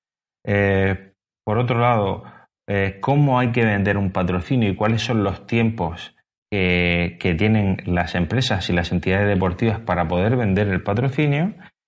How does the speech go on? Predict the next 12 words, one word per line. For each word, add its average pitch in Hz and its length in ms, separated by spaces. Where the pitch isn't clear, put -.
Y 156 180
luego, 170 480
¿cómo 165 640
orientar 110 880
esa 113 640
venta 113 840
del 98 340
patrocinio 107 800
o 110 280
cómo 104 300
esa 107 200
marca 147 760